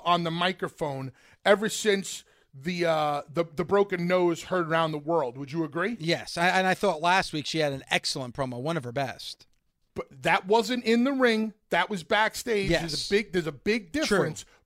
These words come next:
Speaker 1: But yes, I will agree it was excellent. Okay? So if you were to leave them to their own devices on the microphone, I could definitely see, based on what I saw last night,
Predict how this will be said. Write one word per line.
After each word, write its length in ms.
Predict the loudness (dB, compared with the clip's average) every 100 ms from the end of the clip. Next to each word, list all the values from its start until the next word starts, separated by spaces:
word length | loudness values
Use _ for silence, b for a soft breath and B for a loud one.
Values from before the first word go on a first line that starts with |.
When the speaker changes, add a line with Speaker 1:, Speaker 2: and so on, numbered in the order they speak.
| 2
Speaker 1:
But 180 | 2 4
yes, 260 | 0 2
I 120 | 2
will 240 | 4 2 2
agree 380 | -2 -4 -4 -4 -4
it 180 | -4
was 340 | -2 0 0 -4 -2
excellent. 580 | -2 -2 -6 -10 -10 -16 _ b b -10
Okay? 400 | -2 0 0 -4 _ b b b b b b _ _ _ _
So 480 | -16 0 2 2 -2 _ -4
if 200 | -4 -2
you 220 | 2 4
were 120 | 4
to 80 | 2
leave 560 | -2 -6 -4 -4 -4
them 360 | 0 2 0 -4
to 160 | -2 0
their 280 | 2 2 2
own 260 | 2 2 0
devices 800 | -2 0 0 0 -4 -4 -6 -4
on 220 | 0 0
the 60 | 0
microphone, 720 | 2 0 0 -6 -4 -6 -8 B B -2
I 120 | -2
could 260 | -2 -8
definitely 540 | -2 -2 -2 -4 -4 -8
see, 560 | -8 -6 -6 -6 -12 -16 -14 -4
based 360 | -2 -2 -2
on 280 | -2 0 0
what 180 | 0 0
I 160 | 0 0
saw 420 | -4 0 2 2
last 500 | 2 0 0 -4 -4
night, 400 | -2 0 -4